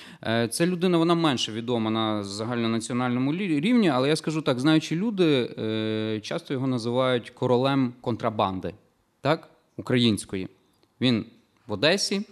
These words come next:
сам локально знаходиться. І я як журналіст, коли побачив минулого року, що, е, затримали, е, Вадима Альперіна,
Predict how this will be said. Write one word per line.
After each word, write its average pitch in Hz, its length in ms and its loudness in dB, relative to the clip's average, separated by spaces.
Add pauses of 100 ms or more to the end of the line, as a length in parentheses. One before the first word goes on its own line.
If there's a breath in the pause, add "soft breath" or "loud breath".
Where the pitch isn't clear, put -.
(200)
сам 135 260 0
локально 131 460 0 (480 loud breath)
знаходиться. 135 680 2
І 131 160 -2 (360)
я 170 120 6
як 208 140 2
журналіст, 190 460 4
коли 180 240 4
побачив 170 460 4
минулого 165 440 6
року, 170 260 2
що, 143 440 4 (300 loud breath)
е, 113 220 2
затримали, 127 760 4 (500)
е, 104 120 0
Вадима 131 460 4
Альперіна, 151 760 2